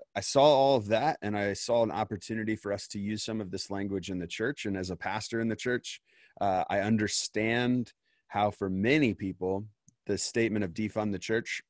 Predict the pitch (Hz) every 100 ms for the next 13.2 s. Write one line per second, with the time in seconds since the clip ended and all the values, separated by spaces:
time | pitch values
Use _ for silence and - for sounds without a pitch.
0 | 95 95 90 90 - _ _ _ - 110
1 | 117 107 - 117 - - 127 131 156 220
2 | - - - 247 254 175 127 127 127 139
3 | 135 123 120 - 123 - 127 113 101 107
4 | 113 131 104 113 113 117 113 110 - 104
5 | 101 110 - 107 113 110 - 117 - 117
6 | 117 110 98 101 101 98 _ - - -
7 | 98 101 123 113 107 104 95 101 107 104
8 | - 104 - 104 92 104 98 90 _ -
9 | 110 - 120 101 107 110 98 107 95 104
10 | 110 127 - - - - - - - -
11 | - - 285 233 - 156 139 135 131 123
12 | - 127 127 120 123 - 247 - 123 117
13 | 123